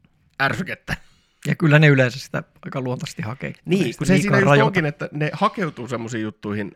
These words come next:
Speaker 1: että, että kyllä siinä täytyy olla joku.
Speaker 2: Mm.
Speaker 1: Ja tästähän me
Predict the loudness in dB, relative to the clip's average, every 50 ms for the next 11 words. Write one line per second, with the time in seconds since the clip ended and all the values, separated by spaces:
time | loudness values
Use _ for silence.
0 | -10 -10 -10 -8 -6 -6 -6 -6 -4 -4 -2 0 2 2 0 2 2 2 2 2
1 | 0 -2 -4 -2 -2 -2 -2 -4 -4 -6 -6 -8 -10 -12 _ -2 -2 0 0 0
2 | -4 -8 -14 -20 -20 -20 -20 -20 -20 -20 -20 _ _ _ -10 -8 -2 0 0 0
3 | 0 -2 -2 0 -2 -4